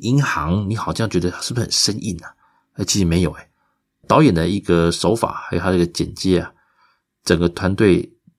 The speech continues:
营造出来的一个气氛，就是与其说它是纪录片，应该说我们在上一个如何从零来建构一个新的金融制度的一个教材。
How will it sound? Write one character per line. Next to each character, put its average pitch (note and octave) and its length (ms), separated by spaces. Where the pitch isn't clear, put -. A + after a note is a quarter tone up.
营 G2+ 180
造 A2+ 200
出 G2+ 220
来 E2 160
的 D#2 240
一 F2 140
个 D#2 300
气 - 320
氛， F#2 100
就 F2 120
是 F2+ 260
与 F#2 140
其 F#2+ 220
说 B2 200
它 A#2+ 140
是 A#2 220
纪 C3+ 180
录 G#2+ 140
片， F#2 280
应 C3+ 140
该 B2+ 180
说 A#2 440
我 F2+ 100
们 D2+ 160
在 F#2+ 380
上 G#2 400
一 F#2 80
个 - 300
如 G2 260
何 G2 220
从 F#2+ 360
零 E2 320
来 E2+ 160
建 G#2 360
构 G2+ 240
一 F2+ 60
个 E2+ 160
新 B2+ 540
的 - 220
金 B2+ 280
融 E2+ 260
制 A#2 240
度 E2+ 220
的 - 240
一 F2 180
个 - 560
教 - 220
材。 - 340